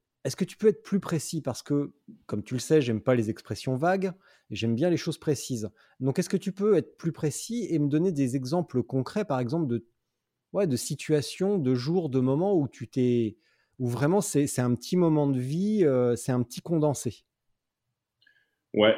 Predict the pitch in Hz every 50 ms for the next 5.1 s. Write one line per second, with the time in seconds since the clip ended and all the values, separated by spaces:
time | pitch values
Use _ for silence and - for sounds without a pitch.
0 | - 131 123 120 127 131 123 - 175 151 - - - - 139 135 - 156 151 156
1 | - 127 120 113 113 113 113 113 113 113 113 113 113 117 117 110 - - 113 -
2 | 135 127 117 110 104 104 101 104 104 104 104 104 110 107 104 104 113 110 107 104
3 | 113 131 135 117 98 87 - 98 98 95 - - - - - 110 110 107 - -
4 | 131 120 - - - - - - 117 113 - - - - - - - - - -
5 | -